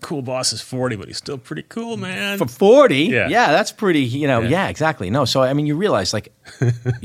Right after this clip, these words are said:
Speaker 2: there's no way around it, right?
Speaker 1: So what, what's
Speaker 2: Uh,
Speaker 1: the plan now? You got this awesome book.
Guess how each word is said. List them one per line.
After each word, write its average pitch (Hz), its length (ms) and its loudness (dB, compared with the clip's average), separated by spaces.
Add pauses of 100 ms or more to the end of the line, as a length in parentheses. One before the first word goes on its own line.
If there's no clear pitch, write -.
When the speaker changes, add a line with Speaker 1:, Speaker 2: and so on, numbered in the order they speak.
Speaker 2:
there's 113 260 -2
no 127 140 4
way 110 160 4
around 104 420 0
it, 78 160 -12 (220)
right? 98 340 -4
Speaker 1:
So - 220 -8
what, 151 180 -2
what's 151 160 -4
Speaker 2:
Uh, - 40 -6
Speaker 1:
the 160 80 -4
plan 143 200 -2
now? 123 100 0
You 104 120 -2
got 104 100 -4
this 98 140 -6
awesome 110 320 -2
book. 120 260 -10